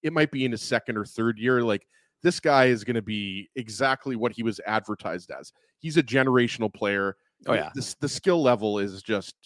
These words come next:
Speaker 1: it's ridiculous. It's right up there, you know, with Crosby and McDavid and whoever, Austin Matthews, the best
Speaker 2: Mm-hmm.
Speaker 1: players in the world. And he's only eighteen years old. You have to remind yourself that. I mean, most of us at eighteen years old, we're just trying to,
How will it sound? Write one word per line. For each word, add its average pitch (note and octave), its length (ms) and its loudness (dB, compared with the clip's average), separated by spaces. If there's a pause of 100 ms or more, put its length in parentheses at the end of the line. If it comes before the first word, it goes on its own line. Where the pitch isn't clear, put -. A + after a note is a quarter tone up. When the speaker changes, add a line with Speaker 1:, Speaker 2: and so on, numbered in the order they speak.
(120)
Speaker 1:
it's A#2 160 -14
ridiculous. G#2+ 520 -4
It's - 180 -12
right C3+ 200 8
up D3+ 180 6
there, A#2 340 4 (360)
you A#2+ 80 -4
know, A#2 140 0
with G#2 440 -2 (280)
Crosby A#2 840 4
and G2+ 180 -8
McDavid A2 880 -2
and G2 420 -12 (100)
whoever, G#2+ 640 0
Austin A2+ 360 0
Matthews, A2 540 -2 (440)
the - 60 -4
best C3+ 200 2
Speaker 2:
Mm-hmm. A#2 80 -4
Speaker 1:
players A#2+ 460 2
in A#2 160 -8
the A2 80 -4
world. G2 480 -2
And G2+ 220 -8
he's A2+ 180 -2
only B2 340 2
eighteen A#2 300 -4
years G2+ 180 -2
old. G2+ 180 0
You G#2 80 0
have A#2+ 100 0
to A2+ 100 0
remind A2 340 0
yourself G2+ 380 -2
that. F#2+ 260 -2
I - 340 -20
mean, A2+ 280 -4
most C#3+ 240 4
of C3 100 0
us B2 160 2
at G2+ 80 -4
eighteen A#2+ 320 -4
years G#2+ 220 -4
old, G#2+ 200 2
we're G2 120 -2
just A2+ 200 -8
trying G#2+ 220 2
to, G2 160 2